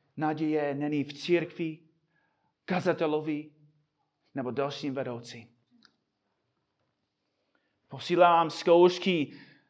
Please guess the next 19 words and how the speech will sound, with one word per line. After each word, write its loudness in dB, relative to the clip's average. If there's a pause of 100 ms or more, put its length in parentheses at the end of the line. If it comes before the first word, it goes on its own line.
(160)
ve 6
kterých 2
musíme 2
se -2
dívat 4
na 0
svá -2 (180)
vlastní 6
těla, 10
jak 2
přestávají 8
fungovat 8
a, 6
a 2
doslovně 4
umírá 8 (180)
nám 6
před 2
očima. -6